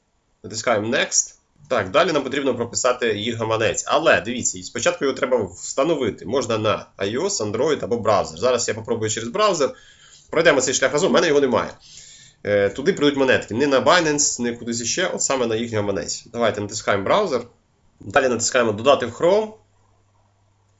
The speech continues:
Вибираємо "Встановити". Так, заходимо в розширення. Що у нас тут? Де він є? Ось він є. Натискаємо. Так, відкривається віконце. Нам потрібно створити гаманець, оскільки його немає. Натискаємо "Створити",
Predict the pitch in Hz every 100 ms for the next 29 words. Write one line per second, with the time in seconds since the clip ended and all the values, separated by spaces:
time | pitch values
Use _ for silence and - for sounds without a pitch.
0 | _ 110 127 143 151 127 113 - 123 123
1 | 135 185 208 143 131 _ _ _ _ _
2 | _ _ - 139 107 123 147 135 117 107
3 | - - 196 170 131 117 113 _ _ _
4 | _ _ _ _ _ _ _ _ _ _
5 | _ _ - 113 107 104 156 117 110 110
6 | 135 151 101 - 98 113 156 170 _ _
7 | _ _ _ _ _ _ - - - -
8 | 139 147 143 - _ _ 151 - 135 135
9 | 190 160 - 139 143 233 240 170 147 170
10 | 156 156 143 - 156 165 135 123 131 147
11 | 202 - - 143 143 120 117 139 147 139
12 | 123 117 113 - 147 127 113 - 131 185
13 | 214 139 127